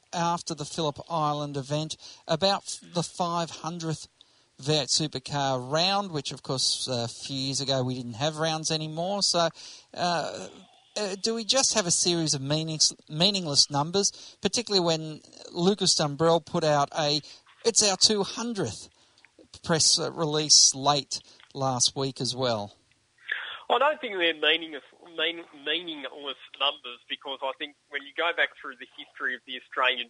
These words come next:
Speaker 2: Touring Car Championship, there is a very distinct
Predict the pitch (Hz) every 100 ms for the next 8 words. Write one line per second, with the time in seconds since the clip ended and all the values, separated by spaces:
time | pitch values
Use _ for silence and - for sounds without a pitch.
0 | - 139 131 139 - 135 123 - 135 123
1 | 120 120 - 131 - _ _ _ _ _
2 | _ _ _ 147 139 143 151 135 - -
3 | 135 147 139 120 - - - 123